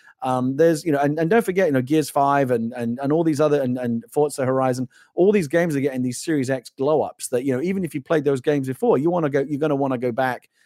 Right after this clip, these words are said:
and experience the full next gen, the Series X optimization.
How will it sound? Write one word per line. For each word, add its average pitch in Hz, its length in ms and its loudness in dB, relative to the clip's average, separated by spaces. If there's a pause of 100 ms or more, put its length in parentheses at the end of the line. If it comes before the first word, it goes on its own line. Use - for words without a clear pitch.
(160)
and 139 80 0
experience 135 640 0
the 120 120 -8
full 131 200 -4
next 127 280 -6
gen, 120 300 -4
the 117 60 -6
Series 127 320 -4
X 123 220 -6
optimization. 123 720 -4